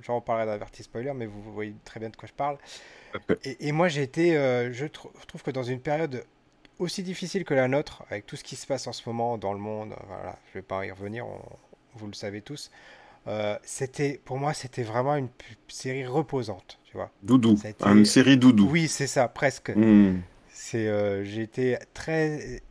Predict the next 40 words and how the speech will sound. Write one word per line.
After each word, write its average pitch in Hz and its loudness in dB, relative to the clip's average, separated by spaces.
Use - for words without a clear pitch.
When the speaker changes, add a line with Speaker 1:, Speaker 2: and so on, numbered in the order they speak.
Speaker 1:
euh, 98 -10
j'ai 107 -14
été 131 -6
mené 139 0
comme 123 -6
ça 143 -2
dans 127 -4
cette, - -8
euh, 113 -2
dans 117 -4
cette 110 -8
fable, 123 -6
dans 110 -6
ce, 98 -8
ce - -12
poème 151 4
lyrique, 135 -2
je 123 -8
sais 113 -8
pas 110 -4
comment 113 -6
le 104 -4
dire, 127 -4
mais 101 -8
ça 101 -12
m'a 98 -10
fait - -12
du 110 -10
bien 127 0
de 170 -4
regarder 117 -6
cette 123 -12
série 135 -8
à 113 -6
laquelle 113 -8
je 120 -12
m'attendais 110 -10
pas 117 -10
du 104 -14
tout. - -20